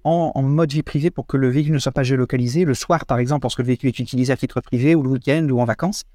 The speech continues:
Euh, et c'est une exigence de la cnil et c'est quelque chose qu'on applique complètement.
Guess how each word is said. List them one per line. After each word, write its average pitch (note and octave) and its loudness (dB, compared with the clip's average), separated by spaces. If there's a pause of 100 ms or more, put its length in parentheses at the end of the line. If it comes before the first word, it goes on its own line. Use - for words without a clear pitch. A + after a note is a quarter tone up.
(340)
Euh, A#2+ 2
et A#2+ -2
c'est - -2
une E3+ 0
exigence C#3+ 0
de C#3+ 2
la C3+ 2
cnil F3+ -2
et - 2
c'est - -4
quelque - -8
chose - -2
qu'on C3+ -2
applique - -4
complètement. - -10